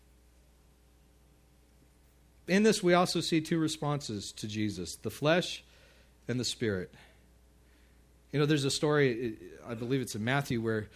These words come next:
where Jesus says, "Who, who, who do, who are people saying that I am lately? You know, what's my reputation out there?" And, and the disciples say, "Some think you're Elijah, some people think you're John the Baptist." Uh, and, and, and so Jesus says to Peter, "Who do you,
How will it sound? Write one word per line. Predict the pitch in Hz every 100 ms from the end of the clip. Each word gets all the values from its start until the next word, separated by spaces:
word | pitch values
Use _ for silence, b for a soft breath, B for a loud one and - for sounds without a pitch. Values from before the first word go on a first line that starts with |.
| B B -
where | 117 110 107 113
Jesus | 127 127 113 107 -
says, | 117 107 101 - - b b _
"Who, | 151 156
who, | 123 151 156 -
who | 156 170
do, | 143 -
who | 160
are | 156
people | 170 143 120
saying | 160 151
that | 131
I | 127 143
am | 131 87 85
lately? | 107 101 90 92
You |
know, | 113
what's | 151 156
my | 147 131
reputation | 135 135 113 135 131 117 101
out | 95 -
there?" | 85 80 B B B
And, | 113 113 110
and | 120
the | 113
disciples | 107 - 127 123 113
say, | 113
"Some | 220 311
think | - - 160
you're | 127 104
Elijah, | 104 131 156 156
some | - 160
people | 156 147
think | 123 127 113
you're | 107
John | 123 127
the | 120
Baptist." | 117 123 120 123 120 - - - -
Uh, | 101 98 - B B B _ _ - - -
and, | 110 107
and, | 110 101 101
and | 110 101
so | 117 107
Jesus | 101 123 135 120
says | - 113
to | 107
Peter, | 104 147 107
"Who | 113 160
do | 147
you, | 151 190